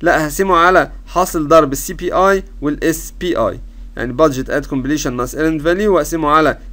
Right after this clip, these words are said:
ال سي بي آي في ال اس بي آي. دي بقى ملهاش استنتاج ل-، للتبسيط، يعني لا، هي هتفضل بنفس الوضع ده. فعشان كده انا كنت حريص قوي ان انتوا تبقوا فاهمين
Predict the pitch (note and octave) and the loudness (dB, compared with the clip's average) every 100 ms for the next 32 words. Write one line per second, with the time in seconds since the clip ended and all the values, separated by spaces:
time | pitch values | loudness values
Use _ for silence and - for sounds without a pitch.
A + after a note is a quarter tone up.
0 | C3 - E3+ D#3+ - D#3+ F3+ F3 - - | -12 -8 -8 -4 0 4 4 2 -2 -14
1 | - D#3 D#3+ C#3+ C#3 D3+ - A#2 F#2+ - | -4 0 2 0 -4 -6 -6 -6 -6 -8
2 | - - - D3 E3+ E3 D3+ D3+ D3+ C#3 | -14 -16 -8 0 2 2 2 -2 -2 -2
3 | B2 A#2 C3 C#3+ C#3+ D3 D3 C3+ A#2+ A#2 | -2 -4 -6 -6 -2 0 2 2 0 0
4 | B2 B2 - A#2+ - A#2 A2 G2 A#2 B2 | -2 -4 -4 -4 -6 -8 -6 -6 -6 -4
5 | C#3+ B2+ A#2+ B2+ C#3 C#3 - - - C3 | -2 -2 -2 -2 -2 -2 -4 -10 -4 -2
6 | C#3+ - C3 B2 A2+ F#2+ - - D3+ C#3+ | -2 -2 0 0 0 -4 -8 -4 0 0
7 | D3+ E3+ E3+ D3+ D3 C#3 C#3 E3 - D#3+ | 0 0 0 0 -4 -2 0 0 0 0
8 | D#3 D#3 D#3 C#3+ B2 B2+ C3 C3 D3+ D#3+ | 0 -2 -4 -8 -10 -4 -2 0 0 0